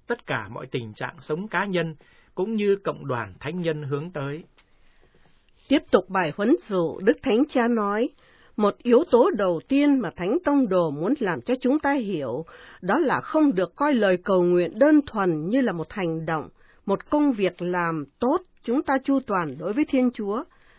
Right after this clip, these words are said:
Speaker 2: Nhưng trước hết, nó là một ơn, hoa trái của sự hiện diện sinh động, trao ban sức sống của Thiên Chúa Cha và của Đức Giêsu Kitô trong chúng ta. Thánh nhân viết trong thư gửi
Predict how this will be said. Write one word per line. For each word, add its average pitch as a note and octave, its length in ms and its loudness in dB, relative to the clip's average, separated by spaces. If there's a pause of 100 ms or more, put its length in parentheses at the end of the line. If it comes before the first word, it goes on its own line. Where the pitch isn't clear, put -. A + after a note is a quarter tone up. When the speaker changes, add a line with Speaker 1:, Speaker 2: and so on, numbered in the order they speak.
(140)
Speaker 2:
Nhưng G#3 400 2 (140)
trước C#4 220 2
hết, C#4 240 2 (320)
nó A3 160 2
là G3+ 280 2
một E3 240 -4 (220)
ơn, C4+ 340 6 (300)
hoa D4 320 4
trái A#3 260 2
của F3 140 -2
sự - 180 -6
hiện E3+ 320 -6
diện D#3+ 240 -4
sinh C#4+ 360 0
động, E3+ 220 -6 (160)
trao C#4 180 4
ban C4+ 260 2
sức - 220 -4
sống B3+ 320 -2
của - 140 -4
Thiên C4+ 240 4
Chúa C4 200 0
Cha C#4 280 0 (220)
và F3+ 180 -2
của D#3 300 -4
Đức A#3+ 80 -2 (140)
Giêsu C4 300 2
Kitô B3 520 2 (180)
trong A#3 260 0
chúng B3+ 200 -2
ta. A#3+ 300 -4 (1200)
Thánh A#3+ 240 4
nhân A#3 240 6
viết G#3+ 300 2
trong A#3+ 180 2
thư A#3+ 200 2
gửi F3+ 240 -2